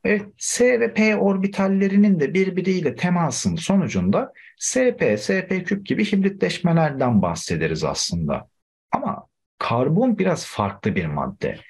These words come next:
Neden? Karbona baktığımızda kaç tane tek elektron var? İki tane. Yani benim aslında beklediğim karbonun sadece iki bağ yapması.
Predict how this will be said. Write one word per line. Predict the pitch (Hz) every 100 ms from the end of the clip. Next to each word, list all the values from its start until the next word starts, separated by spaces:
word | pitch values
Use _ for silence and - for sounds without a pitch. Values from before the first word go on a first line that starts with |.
| _ _ -
Neden? | 202 262 180 196 - _ _ _ _ _ _ _ -
Karbona | - 135 151 165 220 254
baktığımızda | 160 160 - 170 170 165 160 170 175 170 _ _ _
kaç | - 262 262 -
tane | 131 117 107
tek | - 160 160
elektron | 98 92 90 - 90 87 107
var? | 254 - - _ _ _ _ _ _ _ _
İki | 151 165 202
tane. | - 69 67 - _ _ _ _ -
Yani | 180 254 120
benim | 123 247
aslında | 294 214 - 117 98 85
beklediğim | 160 - 196 - 98 165 - _ _
karbonun | - 202 240 208 170
sadece | 208 233 -
iki | - - - -
bağ | 73 69
yapması. | 69 - - - -